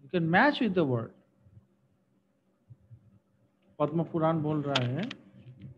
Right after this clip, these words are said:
"संप्रदाय विहीन ये मंत्र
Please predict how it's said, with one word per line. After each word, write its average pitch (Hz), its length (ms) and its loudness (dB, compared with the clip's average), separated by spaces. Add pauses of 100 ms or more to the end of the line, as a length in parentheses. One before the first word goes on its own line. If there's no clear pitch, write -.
(560)
"संप्रदाय 190 1200 4 (880)
विहीन 175 460 4
ये 156 280 8
मंत्र 160 460 2